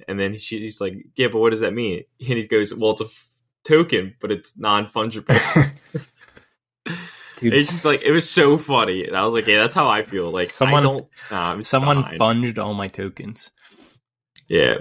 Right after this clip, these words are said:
Speaker 2: And, and, like, it's, N F T has become a buzzword for people just to attach to things. And, like,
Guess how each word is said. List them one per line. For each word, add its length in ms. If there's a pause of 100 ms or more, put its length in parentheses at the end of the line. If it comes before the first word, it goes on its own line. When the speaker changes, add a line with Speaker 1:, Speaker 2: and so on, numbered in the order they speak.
(140)
Speaker 2:
And, 160
and, 220
like, 180
it's, 260
N 160
F 120
T 80
has 140
become 280
a 40
buzzword 560
for 80
people 220
just 200
to 80
attach 440
to 100
things. 440
And, 120
like, 440